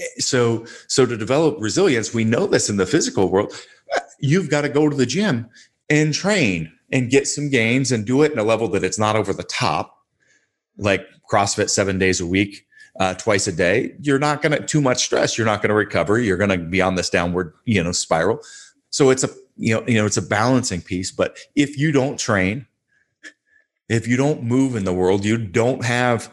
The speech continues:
you know, some resistance, the process of atrophy starts. Okay. Well, the same thing happens with emotional and mental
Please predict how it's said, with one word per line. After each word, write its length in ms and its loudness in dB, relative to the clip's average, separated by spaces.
you 160 0
know, 120 4
some 280 0
resistance, 880 -2
the 200 -2
process 460 0
of 120 -4
atrophy 420 -4
starts. 540 -10
Okay. 160 -4
Well, 120 2
the 80 2
same 300 0
thing 240 -2
happens 440 0
with 140 0
emotional 640 0
and 160 2
mental 420 0